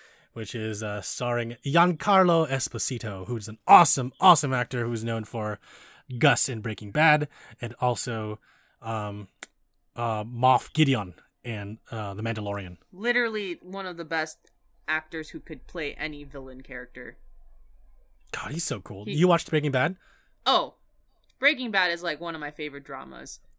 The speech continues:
Speaker 1: Fuck yeah, it's so good,
Speaker 2: Breaking
Speaker 1: right?
Speaker 2: Bad
Speaker 1: Oh.
Speaker 2: is, like, one of the only dramas where I watched the whole thing live. Like, I watched it, I,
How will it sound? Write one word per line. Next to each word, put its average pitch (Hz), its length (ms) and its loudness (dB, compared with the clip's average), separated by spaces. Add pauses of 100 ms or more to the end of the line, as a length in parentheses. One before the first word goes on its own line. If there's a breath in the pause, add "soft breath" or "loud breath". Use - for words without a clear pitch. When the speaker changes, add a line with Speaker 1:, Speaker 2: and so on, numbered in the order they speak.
Speaker 1:
Fuck 180 640 8
yeah, 120 180 2
it's 151 120 4
so 180 320 10
good, 160 180 10
Speaker 2:
Breaking 339 220 10
Speaker 1:
right? 277 160 6
Speaker 2:
Bad 277 300 8
Speaker 1:
Oh. 277 100 2
Speaker 2:
is, 254 180 0
like, 226 220 0
one 220 300 0
of 247 120 -6
the 208 200 -4
only 208 360 -4
dramas 190 760 -2 (420)
where 180 200 -2
I 175 320 0 (140)
watched 160 420 -2
the 165 100 -8
whole 160 180 -4
thing 156 260 -10
live. 139 480 -4 (460)
Like, 170 160 -4
I 170 80 2
watched 175 360 0
it, 185 120 -8 (100)
I, 170 220 0